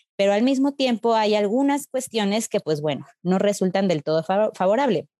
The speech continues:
El, el gran ejemplo creo que es el aborto. Eh, a lo mejor, y dependiendo evidentemente de la composición del poder reformador en el momento en el que se proponga algún cambio legislativo, eh, eh, pues bueno, o sea, creo que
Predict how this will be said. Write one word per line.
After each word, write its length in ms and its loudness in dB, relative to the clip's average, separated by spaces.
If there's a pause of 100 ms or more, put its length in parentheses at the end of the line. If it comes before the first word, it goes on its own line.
(140)
El, 180 0
el 200 2
gran 200 2
ejemplo 400 -2
creo 160 0
que 100 -2
es 120 -4
el 100 0
aborto. 480 -2 (520)
Eh, 420 2 (100)
a 100 -2
lo 120 2
mejor, 400 0
y 80 0
dependiendo 580 0
evidentemente 560 0
de 80 2
la 140 0
composición 800 -2
del 160 0
poder 260 2
reformador 640 0
en 100 0
el 140 0
momento 460 0
en 80 -2
el 100 -6
que 100 -4
se 140 -8
proponga 560 0
algún 400 -2
cambio 240 -2
legislativo, 840 0 (580)
eh, 640 2 (180)
eh, 320 2
pues 160 2
bueno, 240 2
o 60 -2
sea, 160 -2
creo 240 0
que 420 0